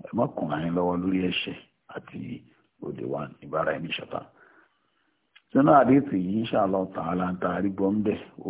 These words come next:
ní ọlá tó ń bẹ fún ad-dalala ala al-khayri wat-tanbih alayhi wal-musa'adati li-fa'ilihi. Ọlá tó ń bẹ fún ìmọ̀ tọ́ka dáadáa, àti máa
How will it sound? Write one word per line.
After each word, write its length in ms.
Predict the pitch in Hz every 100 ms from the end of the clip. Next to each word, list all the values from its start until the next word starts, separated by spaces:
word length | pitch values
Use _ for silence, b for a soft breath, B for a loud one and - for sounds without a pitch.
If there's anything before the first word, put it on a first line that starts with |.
| 98
ní 120 | 98
ọlá 320 | 107 113 123 120 -
tó 100 | 127
ń 120 | 120 117
bẹ 160 | 110 110 117 -
fún 260 | 120 120 120 - B B B B
ad-dalala 1000 | 92 90 78 90 90 107 113 107 101 101 95 -
ala 240 | 98 101
al-khayri 800 | 90 90 - - 156 165 156 156 160 180
wat-tanbih 800 | 107 - - 98 92 117 120 117
alayhi 600 | 92 95 107 90 90 92 85 -
wal-musa'adati 1000 | 95 95 90 87 101 90 90 90 87 -
li-fa'ilihi. 760 | 82 - - - 71 - - - b b b b b b
Ọlá 260 | - 120 135
tó 160 | 135 147
ń 240 | 131 131 113
bẹ 140 | 117 131
fún 180 | - 143 101
ìmọ̀ 320 | 80 95 101 95 -
tọ́ka 360 | 117 - - 87
dáadáa, 560 | 87 - - - - - - _ _ _ _ _ _ _ _ _ _ _ - - -
àti 260 | - -
máa 240 | 117 131